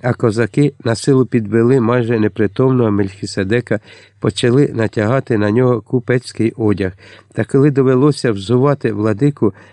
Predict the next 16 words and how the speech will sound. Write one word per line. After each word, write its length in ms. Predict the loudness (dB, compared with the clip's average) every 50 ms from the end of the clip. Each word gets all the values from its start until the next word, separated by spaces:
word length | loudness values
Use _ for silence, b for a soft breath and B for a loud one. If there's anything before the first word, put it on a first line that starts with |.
| b b b
мимовільний 640 | 0 2 2 4 4 4 4 2 2 2 2 0 0
крик 380 | -2 -2 -2 0 0 -2 -2 -4
жаху 460 | -2 -2 -2 -2 -2 -2 -2 -2 -2 -2
вихопився 760 | -2 -2 -2 0 -2 -4 -2 -2 -4 -4 -4 -4 -4 -4 -4
в 60 | -4
Петра 440 | -4 -4 -6 -4 -2 -2 -2 -2 -2 b b b b b b -4
і 80 | -2
його 240 | 0 0 2 0 0
помічників. 800 | 0 0 0 0 0 -2 -4 -2 -2 -2 -2 0 0 -2 -2 -2 b b b b b b b 0
Ноги 340 | 2 2 4 4 2 0 -2
Мельхіседека... 920 | -2 -4 -4 -4 -4 -6 -4 -2 -2 -2 0 0 0 -2 -2 -4 -8 -10 b b b b b b b
Страшенно 720 | -20 -20 -10 -4 -2 -2 -2 -2 -2 0 0 2 2 2 2
розпухли, 640 | 2 0 -2 -4 -4 -2 -2 -2 -2 0 -2 -2 -2 b b b b b
з 100 | -14 -6
потрісканої 760 | -4 -4 -4 0 0 0 0 0 -2 -2 0 2 2 2 0
шкіри 520 | 0 -4 -6 -2 0 2 2 2 2 0